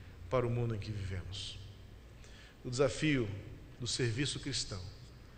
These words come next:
é olharmos além do desafio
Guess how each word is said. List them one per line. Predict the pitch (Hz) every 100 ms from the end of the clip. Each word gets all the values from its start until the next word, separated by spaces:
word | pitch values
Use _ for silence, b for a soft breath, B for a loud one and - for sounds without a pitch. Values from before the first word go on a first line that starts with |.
| B B - -
é | 120
olharmos | 113 127 139 139 131 - -
além | 127 127 131 160 190 190 - - - - - - -
do | 123 123
desafio | 127 131 131 - 107